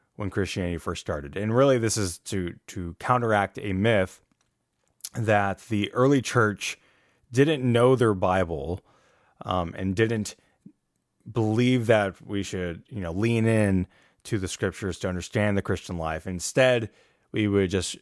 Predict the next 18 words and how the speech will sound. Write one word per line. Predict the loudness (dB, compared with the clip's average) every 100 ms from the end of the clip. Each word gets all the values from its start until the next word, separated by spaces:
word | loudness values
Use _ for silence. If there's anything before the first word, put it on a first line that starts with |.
| _ _
act | 2 2 2
like | -2 -2
Jesus, | -4 0 2 4 2 2 0
and | -2 -2
that | 0
would | 0
be | 0
the | 0
way | 0 0
that | -2 -6
the |
gospel, | -2 2 4 2 -2 -8 -4
whatever | 2 4 4
that | 2 0 -4 _ _
looked | -4 -2 0
like | 0 0 0
for | 2
them, | 4 4 0 -4